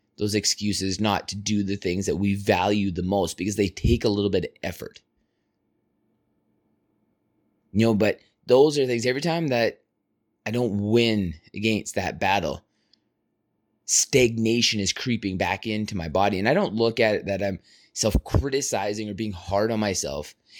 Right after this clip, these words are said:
is that because these things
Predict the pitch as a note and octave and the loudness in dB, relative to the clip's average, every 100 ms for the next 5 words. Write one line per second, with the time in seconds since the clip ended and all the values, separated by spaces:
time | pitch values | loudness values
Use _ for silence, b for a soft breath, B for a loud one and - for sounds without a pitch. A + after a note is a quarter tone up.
0 | B - B2+ C3+ - _ _ _ _ _ | B -4 4 2 2 _ _ _ _ _
1 | _ C3+ C#3 D#3 D#3+ F3 E3 C#3+ D#3 D#3+ | _ 0 2 4 2 0 -4 -4 -4 -6
2 | - A#2+ G#2 G2+ G#2 - | 0 0 2 0 -4 -6